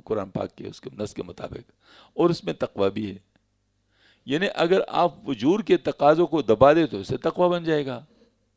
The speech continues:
तो अब देखो, मुझे बताएं कि फुजूर आप सब जानते हैं कि नफ्स में होते हैं, तो अगर फुजूर को आप दबाते हैं तो तकवा किधर होगा,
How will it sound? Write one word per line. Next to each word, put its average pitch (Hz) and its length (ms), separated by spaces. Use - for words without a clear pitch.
तो - 120
अब 170 140
देखो, 214 240
मुझे 202 200
बताएं 160 400
कि 123 160
फुजूर 185 420
आप 98 200
सब 165 200
जानते 175 300
हैं 165 40
कि 170 80
नफ्स 160 240
में 147 80
होते 123 260
हैं, - 180
तो - 120
अगर 151 140
फुजूर 170 320
को 202 100
आप 156 140
दबाते 175 380
हैं 190 120
तो 190 160
तकवा 196 280
किधर 185 220
होगा, 180 280